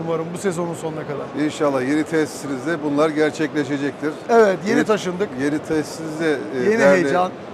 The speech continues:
Speaker 1: yeni ofis.
Speaker 2: Evet.
Speaker 1: <laughs>
Speaker 2: Ne kadar büyüklükte bir tesis?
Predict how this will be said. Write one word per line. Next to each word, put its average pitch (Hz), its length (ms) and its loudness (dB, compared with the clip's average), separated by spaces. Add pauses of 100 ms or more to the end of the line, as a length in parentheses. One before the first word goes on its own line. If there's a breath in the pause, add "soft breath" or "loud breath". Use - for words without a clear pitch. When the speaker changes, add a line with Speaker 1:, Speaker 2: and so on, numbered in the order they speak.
(100)
Speaker 1:
yeni 220 180 4
ofis. 208 440 4 (300)
Speaker 2:
Evet. 151 340 2
Speaker 1:
<laughs> - 40 -8 (380)
Speaker 2:
Ne 160 100 0
kadar 196 280 2
büyüklükte 165 540 -2
bir 139 100 -2
tesis? 139 420 -4